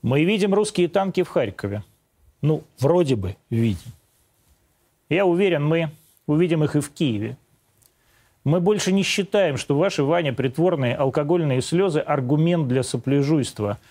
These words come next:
Мы хотим покоя у себя, а значит, и у вас.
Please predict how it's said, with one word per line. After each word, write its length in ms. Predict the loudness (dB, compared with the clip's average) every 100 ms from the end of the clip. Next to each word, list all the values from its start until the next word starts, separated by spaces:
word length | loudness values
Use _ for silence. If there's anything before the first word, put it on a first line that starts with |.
| _ -2
Мы 160 | 0 2
хотим 380 | 0 0 0
покоя 480 | 0 -2 0 0 0
у 160 | 0 -2
себя, 560 | 0 0 0 0 -2 -10 _ _ _ _ _ _ -2
а 140 | 0
значит, 400 | 2 0 0 -6 0
и 100 | 2
у 140 | 4
вас. 460 | 2 0 -2 -8